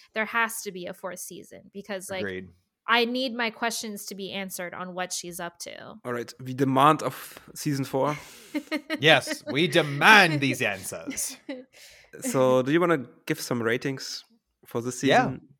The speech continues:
Speaker 1: Yeah.
Speaker 3: King, why don't you start?
Speaker 2: Uh, let me set it off high. Like I said, this is, so, uh, my score have, I s-, have, have actually been going up steadily by about point five or a point. Um,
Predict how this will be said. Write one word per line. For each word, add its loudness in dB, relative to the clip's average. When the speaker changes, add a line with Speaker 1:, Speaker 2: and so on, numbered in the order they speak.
Speaker 1:
Yeah. -10
Speaker 3:
King, 0
why 4
don't -4
you -16
start? -14
Speaker 2:
Uh, 0
let -4
me -2
set 0
it -4
off 0
high. 0
Like -4
I -4
said, -4
this -6
is, -8
so, -2
uh, 0
my 0
score 2
have, -2
I 0
s-, -6
have, -2
have -6
actually -2
been -10
going -2
up -4
steadily -4
by -2
about -2
point -8
five -2
or -2
a -4
point. -8
Um, -4